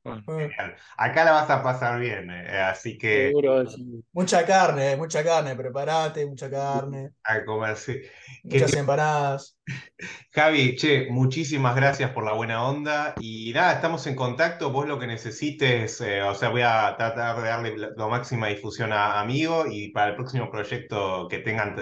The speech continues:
Speaker 3: ya sea con Oscar o con Calle, que, que ahí le, le estoy haciendo todas las conexiones ahí en Texas. Este, se perdió el vuelo, no sé si sabías, o tuvo que tomar otro porque se estaba prendiendo fuego el avión, no sé qué pasó, pero
Speaker 4: Hostia, no, no sabía.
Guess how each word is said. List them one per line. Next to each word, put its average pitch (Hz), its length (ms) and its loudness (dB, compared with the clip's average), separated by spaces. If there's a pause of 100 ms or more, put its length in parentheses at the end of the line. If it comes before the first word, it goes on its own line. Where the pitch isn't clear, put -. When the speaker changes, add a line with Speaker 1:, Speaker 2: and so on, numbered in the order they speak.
(120)
Speaker 3:
ya 95 140 -8
sea - 200 0
con 95 120 -4
Oscar 120 520 4
o 82 100 -6
con 85 180 -8
Calle, 113 420 0
que, 82 200 -4
que 90 180 -4
ahí 92 260 -2
le, 85 260 -6 (240)
le 101 100 -2
estoy 120 200 0
haciendo 117 320 2
todas 110 160 2
las 104 180 2
conexiones 104 680 -4
ahí 104 160 0
en 98 160 -4
Texas. 131 560 0 (380)
Este, 107 400 -2
se 127 280 -2
perdió 135 280 2
el 165 80 4
vuelo, 170 320 2
no 120 120 -2
sé 135 140 -4
si 131 60 -8
sabías, 131 440 -2
o 110 100 -10
tuvo 135 180 -4
que 123 80 -6
tomar 123 280 -4
otro 139 240 -6
porque 104 140 -10
se 110 100 -8
estaba 127 260 2
prendiendo 120 320 -2
fuego 123 200 -2
el 110 60 0
avión, 113 400 2
no 101 80 -8
sé - 120 -16
qué 110 120 -6
pasó, 98 460 -2 (380)
pero 92 560 0
Speaker 4:
Hostia, 143 280 -2
no, 131 140 -6
no 131 200 -4
sabía. 135 300 0